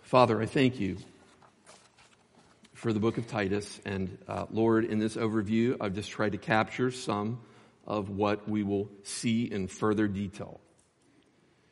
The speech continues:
Lord, I believe in the ministry of your Spirit, that you will use your word to change us. I know that change sometimes doesn't happen in one moment at a sermon.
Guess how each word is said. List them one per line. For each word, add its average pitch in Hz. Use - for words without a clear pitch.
Lord, 117
I 120
believe 123
in 110
the 104
ministry 120
of 110
your 104
Spirit, -
that 113
you 113
will 107
use 117
your 117
word 104
to -
change 120
us. -
I 117
know 113
that 120
change 113
sometimes 123
doesn't 110
happen 101
in 98
one 104
moment 95
at 101
a -
sermon. -